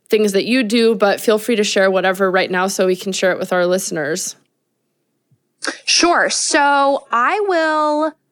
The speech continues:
Speaker 2: uh, let's see. I don't have, I've quit most social media, so I'm not really useful in that, uh, department. Um, and then in terms of grief resources, I can give you some of those to put in the show notes.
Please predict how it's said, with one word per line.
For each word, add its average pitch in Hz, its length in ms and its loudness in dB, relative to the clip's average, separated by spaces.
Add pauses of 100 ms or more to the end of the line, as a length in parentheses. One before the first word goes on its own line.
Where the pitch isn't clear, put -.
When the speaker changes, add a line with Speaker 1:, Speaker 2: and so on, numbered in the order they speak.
(720)
Speaker 2:
uh, 240 640 0
let's 247 240 -4
see. 190 320 -4
I 214 140 0
don't 349 260 -2
have, 233 400 0
I've 247 220 -4
quit 247 240 -4
most 208 240 -4
social 202 280 -6
media, 190 380 0
so 214 180 -2
I'm 185 140 -2
not 185 200 -2
really 208 200 -2
useful 190 400 -2
in 180 160 0
that, 170 280 -2 (200)
uh, 226 220 0
department. 262 720 -4 (100)
Um, 202 520 -2 (120)
and 220 180 -2
then 208 140 -2
in 214 100 -8
terms 214 280 -4
of 202 100 -4
grief 226 260 -4
resources, 214 540 0
I 185 80 0
can 196 180 -6
give 185 140 -2
you 190 80 -2
some 190 160 -2
of 180 100 -2
those 175 220 0
to - 100 -2
put - 300 -4
in 170 80 -4
the 165 100 0
show 165 220 -2
notes. 165 540 -4